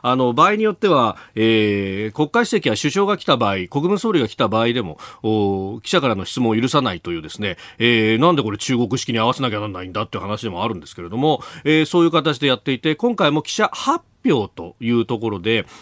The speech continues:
あの、お互いペーパーを読み合って終わるという形でした。で、その最後の最後のところに、えー、出してきたと。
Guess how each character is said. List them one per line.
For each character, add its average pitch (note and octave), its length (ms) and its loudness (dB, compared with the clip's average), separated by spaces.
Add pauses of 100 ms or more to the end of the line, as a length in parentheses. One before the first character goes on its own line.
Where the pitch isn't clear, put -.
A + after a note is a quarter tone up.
あ D3+ 100 2
の、 D#3+ 140 4
お D3+ 60 2
互 B3 260 2
い - 40 -2
ペ A#3 180 2
ー A3+ 40 -4
パ A3+ 120 2
ー - 20 4
を G#3+ 60 4
読 F3+ 180 4
み G3+ 80 0
合 G#3+ 60 0
っ - 40 -4
て - 120 -4
終 G#2+ 80 0
わ B2 120 6
る C#3 120 2
と A2 120 -6
い F#2 60 -4
う F2 60 -6
形 E2+ 320 -12
で F2 80 -10
し - 80 -16
た。 F2 200 -12
で、 F#3+ 140 2
そ F#3+ 180 0
の B3+ 280 4 (180)
最 C#4 420 0
後 C#4+ 140 0
の C#4 140 0
最 C4 260 0
後 G3 100 0
の C3+ 120 0
と A#2+ 140 -4
こ A#2+ 100 -2
ろ A#2+ 100 0
に、 F3+ 300 2 (140)
え G#2+ 120 2
ー、 G#2+ 40 2
出 A#2+ 160 0
し - 40 -10
て G2 120 -8
き - 60 -14
た F2+ 120 -10
と。 D#2 160 -16